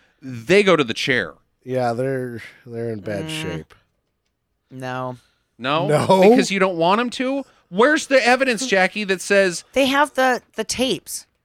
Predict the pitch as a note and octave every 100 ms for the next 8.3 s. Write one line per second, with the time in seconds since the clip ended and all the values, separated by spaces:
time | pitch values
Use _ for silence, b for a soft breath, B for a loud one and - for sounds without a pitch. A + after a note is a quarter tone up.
0 | _ - F#4+ G4+ A4 D#4 E4 A#4 A#4 C4
1 | - - - F3+ C4 D4 D4+ D#4 - C4
2 | B3+ A#3+ A3+ F#3 - F3+ G#3+ D#3+ E3 D3
3 | C3+ C#3+ D3+ C#3+ E3+ - _ F3+ E4+ F4+
4 | A#3+ C4+ D4 G#3+ - F4+ F#4+ - - -
5 | _ C#3+ E3+ G#3+ F#3 C#3+ D#3 D3+ C#3+ C3+
6 | A#2+ A2+ G2 - A2+ G#2 - G2+ F#2 -
7 | A2+ G#2+ G#2 F2+ F#2 F#2 E2 D2 _ F#3+
8 | A3 A#2+